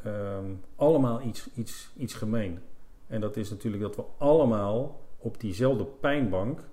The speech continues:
die, noem maar even de acht weken, en nog een stukje ervoor en daarna, we kennen dat allemaal. Dus dat, dat is ook de reden waarom wij, wij, wij hebben een klik met elkaar, omdat wij dat, dat stuk hebben wij gezamenlijk gedaan.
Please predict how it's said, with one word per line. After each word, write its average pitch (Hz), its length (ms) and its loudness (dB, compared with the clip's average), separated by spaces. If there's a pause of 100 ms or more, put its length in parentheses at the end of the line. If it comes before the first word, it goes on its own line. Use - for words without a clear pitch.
(100)
die, 117 200 -8
noem 110 140 0
maar 113 120 2
even 101 140 -2
de 110 100 -4
acht - 260 -4
weken, 110 540 2 (460)
en 117 140 0
nog 98 120 0
een 104 80 -2
stukje 117 280 -2
ervoor 104 460 0
en 123 160 2
daarna, 101 540 -2 (420)
we - 100 -2
kennen 165 260 2
dat 113 120 2
allemaal. 117 540 4 (640)
Dus 92 200 -6
dat, 90 160 -4
dat 123 100 0
is 113 80 0
ook 104 140 0
de 104 60 -8
reden 92 300 -2
waarom 101 240 -2
wij, 117 300 6
wij, 101 200 0
wij 131 140 6
hebben 127 180 4
een 98 100 0
klik 170 220 -4
met 101 100 -2
elkaar, 92 460 -4
omdat 113 280 -2
wij 120 140 4
dat, 113 280 2 (380)
dat 143 200 4
stuk 175 280 0
hebben 120 180 2
wij 104 120 2
gezamenlijk 131 480 0
gedaan. 98 460 -2